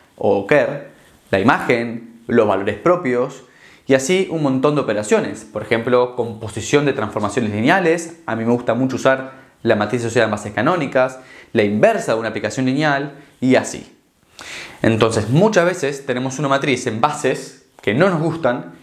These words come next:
y queremos ir a bases que nos gustan un poco más. Entonces, esta clase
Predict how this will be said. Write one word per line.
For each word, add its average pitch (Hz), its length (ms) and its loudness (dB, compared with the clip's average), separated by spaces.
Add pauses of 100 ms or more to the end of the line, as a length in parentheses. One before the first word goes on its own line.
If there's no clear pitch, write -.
(240)
y 269 80 0
queremos 226 420 2
ir 175 120 4
a 165 60 6
bases 160 460 -4
que - 220 -4
nos 120 100 -4
gustan 107 300 -6
un 101 80 -6
poco 95 180 -2
más. - 340 -6
Entonces, 113 760 0
esta 175 260 2
clase 135 460 -2